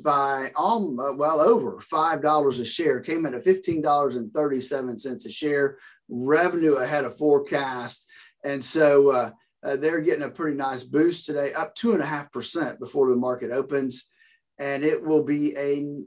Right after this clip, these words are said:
not quite a new fifty-two week high, still about twenty dollars away from that, but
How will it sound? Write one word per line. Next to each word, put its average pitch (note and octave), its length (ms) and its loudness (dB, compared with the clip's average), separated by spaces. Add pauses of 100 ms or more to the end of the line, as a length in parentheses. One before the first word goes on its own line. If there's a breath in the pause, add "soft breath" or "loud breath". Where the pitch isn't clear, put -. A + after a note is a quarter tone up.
not E3+ 300 -2
quite D3+ 420 2
a B2+ 180 -6
new A#2+ 160 -2
fifty-two B2 560 -2
week A2+ 160 -4
high, B2+ 160 -4
still F3 180 -6
about C3+ 220 -4
twenty C#3+ 240 -6
dollars A#2+ 340 -4
away A2+ 220 -8
from G#2 200 -14
that, G#2 260 -14
but A#2 100 -12